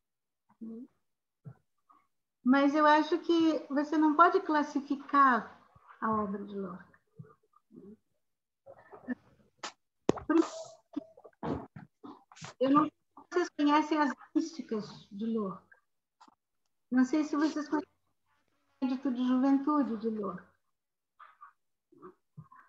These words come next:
O Teatro Inédito de Juventude de Lorca é um teatro de crítica social.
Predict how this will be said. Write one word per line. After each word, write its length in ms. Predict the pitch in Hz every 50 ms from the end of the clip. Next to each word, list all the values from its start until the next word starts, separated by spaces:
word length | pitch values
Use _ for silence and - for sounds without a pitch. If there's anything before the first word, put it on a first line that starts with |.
| _ _
O 100 | - 247
Teatro 380 | 247 - 311 311 330 330 - 339
Inédito 500 | 311 311 311 302 285 - - - - 285
de 140 | 240 233 247
Juventude 580 | 240 254 247 254 254 247 247 - 247 226 214 214
de 100 | 196 226
Lorca 600 | 226 233 254 277 294 302 294 294 - 247 - - - - - - -
é 40 |
um 140 | 254 269 285
teatro 400 | 285 - 294 294 294 294 302 269
de 120 | 254 277 269 -
crítica 560 | - 311 349 392 403 403 403 - - 277 254
social. 560 | - - 226 214 - - - - - - -